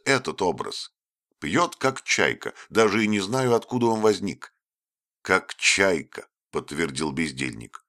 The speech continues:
«А почему?» От беспросветности своего тусклого существования, отсутствия всяких перспектив, от неожидания перемен,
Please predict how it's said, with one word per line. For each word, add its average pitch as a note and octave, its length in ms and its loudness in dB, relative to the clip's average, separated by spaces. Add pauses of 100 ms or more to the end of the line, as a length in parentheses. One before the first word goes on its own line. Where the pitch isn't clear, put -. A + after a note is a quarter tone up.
(340)
«А B1+ 120 -4
почему?» C2 640 -6 (680)
От D2+ 200 -2
беспросветности G2+ 1120 0
своего A2 360 0
тусклого B2+ 540 0
существования, G2 1120 -2 (180)
отсутствия A2 720 0
всяких C3+ 600 -2
перспектив, - 960 -4 (400)
от - 240 -4
неожидания F2+ 920 0
перемен, F#2+ 600 -2